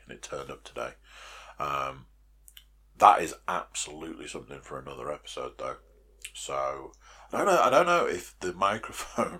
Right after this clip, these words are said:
<laughs> will be picking up the noises that my stomach is making. Um, I think the, uh, the tea part of things is probably quite necessary. Um, so yeah, there we go.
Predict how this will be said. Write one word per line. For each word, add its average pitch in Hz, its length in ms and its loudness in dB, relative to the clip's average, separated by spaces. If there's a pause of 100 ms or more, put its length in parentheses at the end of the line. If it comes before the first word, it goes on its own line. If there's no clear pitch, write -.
<laughs> - 80 -20
will 82 120 -8
be 85 100 -14
picking 87 380 -10
up - 200 -8
the 80 180 -14
noises 73 480 -10
that - 160 -16
my 67 160 -10
stomach - 480 -10
is - 160 -16
making. - 360 -18 (680)
Um, 71 580 -8
I - 60 -12
think 82 300 -14
the, 73 380 -12
uh, 67 40 -14
the 69 120 -14
tea 85 440 -10
part - 480 -8
of 73 60 -18
things - 320 -18
is 65 100 -18
probably 71 460 -16 (100)
quite 67 280 -14 (120)
necessary. 71 760 -8 (920)
Um, 123 420 6 (220)
so - 180 8
yeah, 226 180 12 (160)
there 127 140 10
we 123 60 10
go. 110 260 8